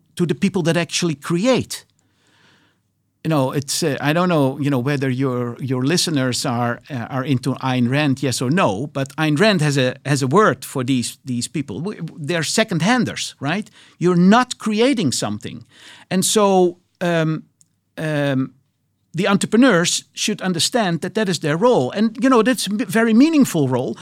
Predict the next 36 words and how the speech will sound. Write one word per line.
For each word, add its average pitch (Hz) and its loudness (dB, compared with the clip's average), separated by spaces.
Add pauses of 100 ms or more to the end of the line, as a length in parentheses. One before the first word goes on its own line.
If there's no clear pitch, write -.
(140)
but 180 0
it's 196 -2
nothing 247 2
else 196 0
than 170 -2 (540)
a - -8
person 220 2
that 160 -2
is 156 -2
in 202 -2
a 180 -2
money 170 2
stream. 90 -6
Also 226 2
the 185 2
bank, 160 2
when 156 -2
you 160 0
go 165 2
public, 208 0 (500)
all 220 2
the 233 0
bank 208 2
needs 180 0
to - -6
do 202 0
is 214 -2
to 156 -2
introduce 143 2
you 156 6 (500)
to 220 -4
the 226 2 (160)
shareholders 208 2
who 170 0
actually 165 -4
want 151 0